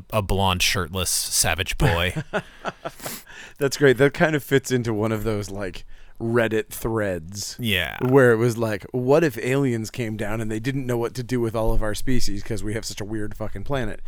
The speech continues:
Speaker 1: Exactly.
Speaker 2: Which I think is actually a good, uh, a good pitch.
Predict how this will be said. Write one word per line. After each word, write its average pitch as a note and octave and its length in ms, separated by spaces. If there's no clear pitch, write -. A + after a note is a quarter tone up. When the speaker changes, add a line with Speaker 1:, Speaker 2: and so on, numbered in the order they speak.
Speaker 1:
Exactly. - 320
Speaker 2:
Which - 200
I D3+ 120
think E3+ 180
is C#3 140
actually A#2+ 360
a G#2 60
good, G2+ 560
uh, G#2 360
a B2 80
good G#2+ 260
pitch. - 500